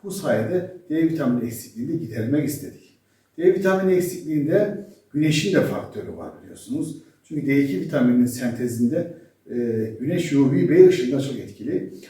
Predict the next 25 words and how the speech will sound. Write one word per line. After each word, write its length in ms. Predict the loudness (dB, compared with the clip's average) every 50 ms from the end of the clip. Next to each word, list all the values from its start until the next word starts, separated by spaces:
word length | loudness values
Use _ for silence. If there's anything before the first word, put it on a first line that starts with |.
| -14 -6
Ama 120 | -4 -2
U 220 | 2 4 6 8 8
V 140 | 6 6
B 160 | 4 4 4 4
ışınları 360 | 4 2 0 2 2 4 4
ise, 520 | 2 2 2 2 2 2 0 -2 -6 -10 -12 -20 -20 _ -10
e, 340 | -4 0 2 2 4 2 2 0 -4 -6 -8 -4
dalga 300 | -2 0 2 4 4 6
boyuna 220 | 6 6 4 4 2
baktığımızda 920 | 2 0 0 0 0 0 0 0 -2 0 0 0 0 -2 -6 -10 -16 -14 -6 -2
güneşin 480 | 0 2 2 4 4 4 2 2 4
dik 240 | 4 4 2 2 0
geldiği 440 | 4 8 8 8 8 8 4 2 2
zamanlar 920 | 4 6 6 6 6 6 6 6 8 8 8 8 6 4 2 -4 -6 -10 -16 -20 -20 _ _ _ _ -2
yeryüzüne 400 | 0 2 2 2 0 0 -2 -2
gelen 180 | -2 -6 -6
ışınlar. 440 | -8 -12 -14 -14 -16 -18 -20 -18 -8
Yani 440 | -2 0 2 2 2 0 -2 -6 -10 -12 -16 -20 _ -14
ikindi 400 | -12 -8 -4 -2 0 0 2 2
vakit 260 | 2 2 2 0 0
güneşlenmekle 920 | 2 2 2 2 2 0 2 4 4 4 4 2 0 0 0 -2 -2 -8 -10 -16 _ _ -20 -20 _ _ _ -4
ya 120 | -2 0
da 120 | 0 0 0
sonbahar 600 | -2 -2 -2 0 0 2 2 2 2 0 0 -2
güneşiyle 760 | -4 -6 -6 -8 -6 -6 -4 -4 -2 -2 -4 -4 -8 -12 -14